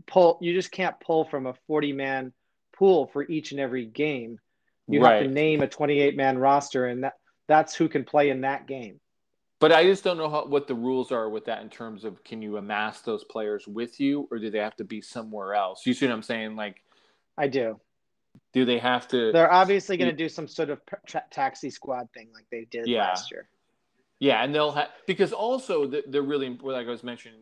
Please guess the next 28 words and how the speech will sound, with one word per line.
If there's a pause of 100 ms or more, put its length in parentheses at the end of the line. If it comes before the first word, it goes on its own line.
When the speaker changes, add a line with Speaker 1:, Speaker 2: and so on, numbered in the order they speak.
Speaker 2:
you
know,
they're
covid. (360)
If
covid
hits
any
of
these
teams,
they're
gonna
have
to
be
able
to
have (520)
a
pool
of
players
to
replace
those
players, (360)
because